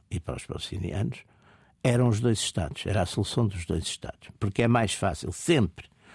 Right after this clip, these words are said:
lidar com um Estado do que lidar com bandos e com, e com gente desesperada, quer dizer, o problema, o problema é esse. Portanto,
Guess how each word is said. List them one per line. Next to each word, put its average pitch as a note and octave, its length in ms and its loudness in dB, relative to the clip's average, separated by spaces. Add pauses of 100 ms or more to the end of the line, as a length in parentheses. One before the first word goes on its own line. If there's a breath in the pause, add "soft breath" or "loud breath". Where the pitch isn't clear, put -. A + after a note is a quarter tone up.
(280 loud breath)
lidar A2+ 540 4
com A2 160 0
um G#2 140 4
Estado F#2+ 580 0 (640 soft breath)
do A2 100 0
que - 140 0
lidar G#2 380 4
com A2 200 4
bandos G2 480 2
e G2+ 160 -2
com, G#2 480 0
e A#2+ 100 -2
com G2+ 140 0
gente G2+ 220 0
desesperada, - 680 -4
quer - 200 -14
dizer, - 320 -12
o F#2+ 80 -8
problema, G#2+ 520 0 (480 loud breath)
o - 40 -20
problema G#2+ 300 4
é F#2 80 0
esse. - 180 -6
Portanto, - 340 0